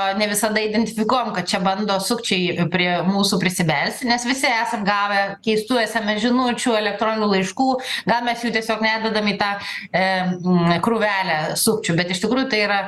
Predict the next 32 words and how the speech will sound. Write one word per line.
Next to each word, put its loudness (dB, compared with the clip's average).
sukčiai. -2
Tai 2
yra, 0
na, 0
jų 0
aktyvumas 0
yra 0
neįtikėtinas. -2
E, 2
tai 2
va, 2
tai, 0
e, 2
vienintelis 2
dalykas, 0
ką -2
galim -2
daryt, 0
tai 0
būti 2
informuoti 2
ir, 0
na, 2
ir 2
vis 0
nuolat 2
domėtis 0
taip 0
s-, -6
nau-, 2
naujomis 2
sukčiavimo 0